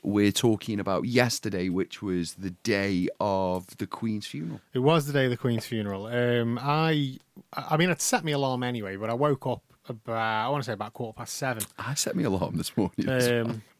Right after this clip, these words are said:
Speaker 2: which was way before the alarm was due to go off. Um, uh, but yeah, I got up pretty much straight away and, uh, put the T V on. So it was, I, I've been watching it on the B B C.
Speaker 1: Mm-hmm.
Speaker 2: Um, I know B B C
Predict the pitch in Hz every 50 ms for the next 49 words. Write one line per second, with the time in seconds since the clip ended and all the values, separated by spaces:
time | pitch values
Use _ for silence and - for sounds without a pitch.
0 | _ - 135 127 - - 127 113 113 123 - - 143 120 120 123 127 117 110 -
1 | 117 107 104 104 104 104 107 104 101 101 98 95 104 101 95 - 98 101 107 95
2 | 92 - - - 117 120 123 113 113 113 113 113 113 110 113 120 - 135 131 127
3 | 127 127 123 147 151 151 151 160 151 131 120 104 - - - 139 143 135 175 165
4 | 143 120 - - - _ _ _ - - 147 131 120 113 - - - 139 120 117
5 | 104 104 107 110 110 110 107 104 107 - 120 113 110 110 110 107 107 107 107 107
6 | 110 110 110 110 107 104 - 113 - 123 113 113 113 117 104 123 - - _ _
7 | - - 165 131 127 - - 143 127 120 113 117 120 113 101 98 101 101 - -
8 | - - - 120 117 117 117 - 127 127 120 135 123 117 - _ _ _ _ -
9 | 131 123 - - 143 147 160 160 147 135 - - 143 135 120 117 131 120 117 120
10 | - - 139 147 190 - - - 120 120 - 165 175 165 - - - 120 117 117
11 | 117 120 123 131 127 123 120 120 127 - 107 90 104 151 131 131 123 117 113 110
12 | - - 123 117 117 117 113 113 110 107